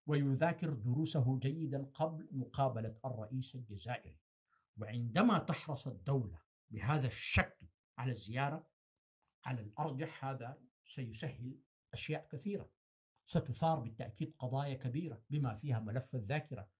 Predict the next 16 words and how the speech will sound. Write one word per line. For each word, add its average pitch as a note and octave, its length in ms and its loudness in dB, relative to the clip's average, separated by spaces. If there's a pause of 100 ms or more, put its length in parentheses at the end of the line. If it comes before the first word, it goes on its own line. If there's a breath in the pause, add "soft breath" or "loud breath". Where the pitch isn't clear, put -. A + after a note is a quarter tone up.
(420)
وعلى A#2+ 240 0
الأرجح D3+ 480 -2
ستحصل - 560 -4
الجزائر A2 600 -6
على B2 240 -4
تنازلات A2 760 -6
فرنسية A2+ 680 -6
كبيرة. G#3 440 -4 (680)
على B2 140 -2
العموم، F3+ 600 2
دعوني B2+ 480 0
أؤجل D3+ 420 0
الحديث D#3 420 -4
عن B2 140 -6
مواضيع B2 440 -2
الزيارة C#3 540 0